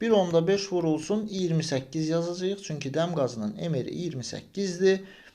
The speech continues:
Üstə gəl sıfır onda beş vurulsun, qırx dörd yazacağıq. Və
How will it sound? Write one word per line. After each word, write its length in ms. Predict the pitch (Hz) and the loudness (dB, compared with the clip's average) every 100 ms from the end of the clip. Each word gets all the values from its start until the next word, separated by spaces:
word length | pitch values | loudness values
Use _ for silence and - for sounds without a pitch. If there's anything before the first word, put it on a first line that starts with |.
| - _ | -20 _
Üstə 280 | 208 - 226 | -6 4 4
gəl 220 | 220 220 | 6 6
sıfır 260 | 226 - 220 | 4 0 2
onda 300 | 220 208 202 | 4 4 6
beş 240 | 214 214 | 4 4
vurulsun, 560 | 214 202 190 208 226 220 | 4 6 4 2 0 0
qırx 300 | 214 220 - - | 0 0 -2 4
dörd 260 | 175 160 135 | 8 8 8
yazacağıq. 680 | 117 107 104 - 160 226 226 - - _ | 0 -2 -8 -4 0 0 -2 -18 -20 _
Və 100 | 143 | -2